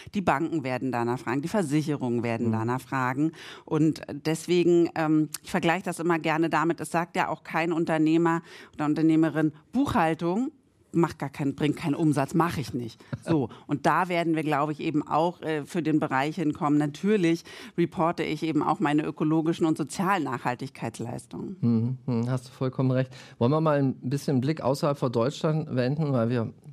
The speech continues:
Speaker 2: ich glaub, drei Prozent der weltweiten Emissionen, ähm, kommen aus Deutschland.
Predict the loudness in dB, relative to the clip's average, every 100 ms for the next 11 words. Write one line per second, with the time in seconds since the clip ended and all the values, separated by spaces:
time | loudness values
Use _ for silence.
0 | -20 _ _ _ -10 -8 -6 -4 -4 -4
1 | -6 -4 -2 -2 -2 -2 -2 -4 -4 -4
2 | -4 -4 -2 -2 -4 -4 -2 -2 -4 -2
3 | 0 0 0 -2 -2 0 0 0